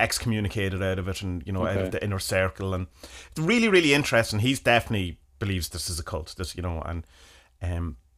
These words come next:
Speaker 1: but he's interviewing his dad through it, and his dad still s-, is, in a sense, you know, says, "No, this was great," you know, and he was right and all this. But it was like, he,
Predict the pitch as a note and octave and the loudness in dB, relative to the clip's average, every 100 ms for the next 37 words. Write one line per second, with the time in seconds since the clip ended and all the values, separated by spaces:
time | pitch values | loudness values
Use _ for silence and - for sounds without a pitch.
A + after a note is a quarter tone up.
0 | - F#2+ F2+ A#2 B2 A2+ A2+ G#2+ F#2 - | -6 -4 -2 0 2 2 2 0 0 2
1 | A#2 A2+ G2+ F2+ - - F#2+ E2+ F2+ E2+ | 4 4 2 -2 -8 -4 -4 -2 -4 -4
2 | - G2+ G2 F2 - F2+ E2+ D#2 - - | -2 0 0 -4 -4 -4 -4 -6 -10 -10
3 | F#2 F2+ E2+ F#2 - E2+ E2 - F2+ E2 | -6 -4 -4 -4 -4 -4 -4 -8 -6 -6
4 | - E2+ F2+ E2+ E2+ - D#2 D#2 F2 E2+ | -4 -6 -4 -6 -6 -8 -10 -6 -6 -6
5 | D#2+ D#2 D#2 D2+ F2 E2+ D#2+ - D#2 E2 | -8 -8 -8 -6 -2 -2 -4 -8 -12 -12
6 | - - F2+ F2 E2+ - - - F3+ F3+ | -18 -12 -6 -4 -4 -10 -16 -2 4 4
7 | E3 E3+ - _ _ - - - - - | 4 2 0 _ _ -20 -20 -20 -20 -20
8 | _ _ - _ _ - | _ _ -20 _ _ -12